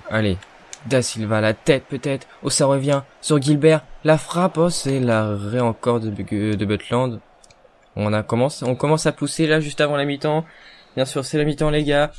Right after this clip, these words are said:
Donc, on commence à pousser là. Bon, le match est beaucoup plus serré que tout à l'heure. Le mec est plus fort. Mais voilà, il a, on défend très bien. Et on a eu deux,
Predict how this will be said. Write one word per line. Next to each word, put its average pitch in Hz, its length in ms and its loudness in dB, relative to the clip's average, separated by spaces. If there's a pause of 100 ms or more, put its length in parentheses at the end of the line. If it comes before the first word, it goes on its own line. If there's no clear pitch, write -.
(160)
Donc, 110 160 -6
on 127 80 0
commence 170 320 2
à 165 60 2
pousser 160 360 0
là. 151 340 4
Bon, 117 220 0
le 120 120 0
match 143 240 0
est - 180 -6
beaucoup 156 240 0
plus 156 140 0
serré 151 240 0
que 147 100 -8
tout - 180 -8
à 131 120 2
l'heure. 139 160 2
Le 120 80 0
mec 120 180 -2
est 120 60 -2
plus - 180 -6
fort. 139 320 0 (240)
Mais 117 80 2
voilà, 127 220 2
il 117 120 2
a, 107 200 4
on 113 220 0
défend 131 280 0
très 151 220 -2
bien. 143 260 0 (320)
Et 117 140 0
on 117 60 2
a 117 100 2
eu 113 180 0
deux, 127 360 2